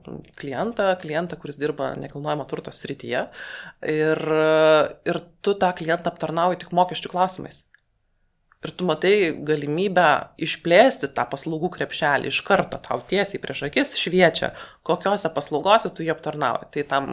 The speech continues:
vadinamam cross-sellui, upsellui yra iš karto indikacijos, kad, mhm, real estate'as, aš dar dirbu tik su mokesčių klausimais, tai gal aš galėčiau ir kažkokiom darbo teisės klausimais padir-, pasidarbuoti, gal ir įmonių teisės, gal ir N T galų gale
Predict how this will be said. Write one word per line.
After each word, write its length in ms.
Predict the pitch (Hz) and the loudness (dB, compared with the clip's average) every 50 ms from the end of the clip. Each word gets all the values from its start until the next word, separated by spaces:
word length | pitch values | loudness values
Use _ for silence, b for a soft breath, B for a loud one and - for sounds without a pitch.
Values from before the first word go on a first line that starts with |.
| 131 - | -8 -6
vadinamam 440 | - 131 135 151 151 147 139 135 135 | -4 -6 -4 -4 -4 -6 -6 -8 -10
cross-sellui, 560 | - - - 117 - - 214 226 240 214 175 156 | -12 -12 -12 -10 -2 2 4 4 4 4 2 -2
upsellui 480 | 139 - - - 180 185 180 170 160 156 B B B B B B | -4 -6 -4 0 0 0 0 0 -4 -6 B B B B B B
yra 200 | B 156 156 160 | B -2 0 2
iš 140 | 160 151 - - | 2 0 0 0
karto 300 | 170 160 165 - 160 143 | 0 -2 0 2 2 2
indikacijos, 800 | 139 147 151 151 151 151 151 - 160 147 160 - - 131 - - | 2 0 -2 -4 -6 -6 -2 0 2 2 0 0 -4 -8 -8 -10
kad, 220 | - 135 135 - 151 | -8 -10 -10 -8 -6
mhm, 300 | 160 165 165 160 139 123 | -6 -4 -4 -4 -4 -4
real 240 | 127 - 165 156 143 | -4 -4 -2 -2 -2
estate'as, 480 | 139 - - 190 208 220 175 170 - 151 | -2 -2 -2 -2 -2 0 0 -2 -2 -4
aš 140 | 147 - - | -8 -6 -6
dar 160 | 147 147 147 | -6 -6 -6
dirbu 320 | 147 151 160 156 160 151 | -4 -4 -4 -2 -2 -4
tik 220 | 147 - 156 - - | -6 -8 -8 -8 -8
su 100 | - - | -6 -4
mokesčių 380 | 156 147 147 - 151 - - - | -4 -6 -4 -4 -6 -6 -4 0
klausimais, 460 | 185 202 214 214 - 147 151 - - B B B B B B B | 4 4 4 4 2 -4 -6 -8 -10 B B B B B B B
tai 160 | - - 147 | -10 -8 -6
gal 200 | 143 135 135 135 | -4 -4 -4 -4
aš 120 | 139 135 | -6 -6
galėčiau 480 | 139 147 - 139 131 - - 143 135 135 | -8 -8 -8 -8 -6 -8 -8 -8 -8 -10
ir 180 | 135 135 135 - | -10 -10 -12 -14
kažkokiom 600 | - - 135 - - - - - - - - - | -14 -16 -16 -14 -14 -16 -16 -14 -14 -12 -10 -4
darbo 360 | - - 233 240 226 196 170 | 0 0 0 0 0 -2 -4
teisės 360 | 165 - - - - - - | -4 -4 -6 -6 -8 -10 -14
klausimais 440 | - - - - - - - - - | -14 -14 -14 -14 -14 -16 -18 -20 -20
padir-, 280 | - _ - - - - _ | -20 _ -20 -20 -20 -20 _
pasidarbuoti, 720 | - - - - 135 135 135 135 131 - - - - - 147 | -14 -14 -12 -12 -10 -10 -10 -8 -6 -8 -8 -8 -10 -12 -10
gal 160 | 139 135 139 | -8 -6 -6
ir 140 | 143 175 214 | -4 -2 -2
įmonių 320 | 240 240 220 196 180 160 - | -2 0 -2 -2 -4 -6 -8
teisės, 460 | - - - - 143 - - - - - | -6 -4 -4 -4 -4 -6 -12 -14 -14 -12
gal 280 | - - 110 113 110 131 | -8 -4 0 0 0 2
ir 140 | 156 165 170 | 2 0 0
N 120 | 196 196 | -2 0
T 180 | - - 220 254 285 233 190 | 4 4 6 6 6 4 2
galų 280 | 180 156 139 139 139 143 | 0 -2 -6 -6 -6 -6
gale 300 | 143 135 127 131 170 | -4 -2 0 2 2